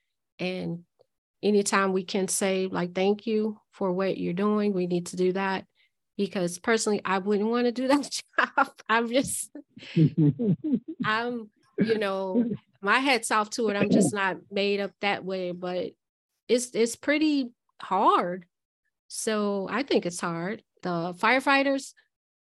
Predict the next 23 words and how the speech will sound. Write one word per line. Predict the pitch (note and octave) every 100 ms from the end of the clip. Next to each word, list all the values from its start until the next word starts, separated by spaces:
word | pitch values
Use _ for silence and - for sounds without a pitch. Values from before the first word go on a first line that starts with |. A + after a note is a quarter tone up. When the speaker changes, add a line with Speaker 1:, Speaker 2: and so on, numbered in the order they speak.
| _ _ -
Speaker 1:
police | G#3 A#3+ C4+
officers, | C4 A#3+ A#3+ A#3 A#3+ A3+ A3
paramedics, | G3 F3+ F3+ A3 A#3+ A#3 A3+ A3+ - - - _ -
I'm, | C#4+ - -
I'm | D#4 D#4 -
like, | F3 D3 C3+ _ _ _
all | G3+ A3 G#3+
of |
them | - - - - - - _ _ _ _ _
are | G3 F#3+
just | F#3 F3 - -
awesome | G3+ G#3 - - F#3 _ _
at | G3
what | F3 G3 F#3+
they | F#3+
do. | F3 F3+ F3
People | E3+ A#3+ A#3+ A3
that | F#3+
work | G3+ G#3
in | G#3
Speaker 2:
Mm-hmm. | F#3
Speaker 1:
emergency | F3+ G#3+ A3+ A#3 A#3 A3
room, | A#3 A#3 A#3